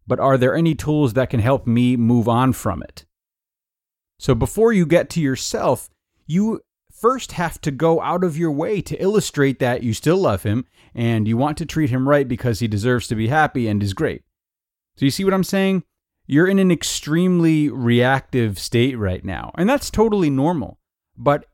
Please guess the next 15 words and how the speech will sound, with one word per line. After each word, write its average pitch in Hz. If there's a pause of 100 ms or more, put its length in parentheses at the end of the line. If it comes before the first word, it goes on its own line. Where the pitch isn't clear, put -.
it's 170
something 208
you 165
have 143
to 139
be 127
aware 101
of. - (480)
So 143
it's 127
my 156
belief 123
that 113
right 139
now, 117